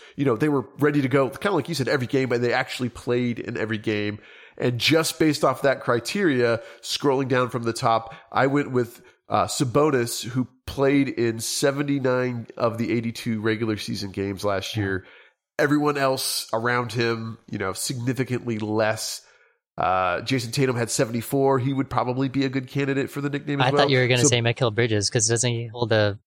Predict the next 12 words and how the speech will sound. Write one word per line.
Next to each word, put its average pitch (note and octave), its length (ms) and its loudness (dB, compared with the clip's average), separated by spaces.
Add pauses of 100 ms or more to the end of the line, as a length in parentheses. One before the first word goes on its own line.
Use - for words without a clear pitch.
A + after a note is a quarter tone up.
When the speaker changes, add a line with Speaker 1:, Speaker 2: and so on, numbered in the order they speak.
(120)
Speaker 2:
record B2 340 2
Speaker 1:
Mikal B2 140 2
Speaker 2:
for A2+ 120 4
Speaker 1:
Bridges B2+ 300 2
Speaker 2:
consecutive A#2 320 2
games? A#2+ 420 0 (680)
Speaker 1:
He C3 360 -2 (220)
does, D3+ 560 4
but B2 160 0
he F3+ 180 0
is C#3 180 2
not C#3+ 320 2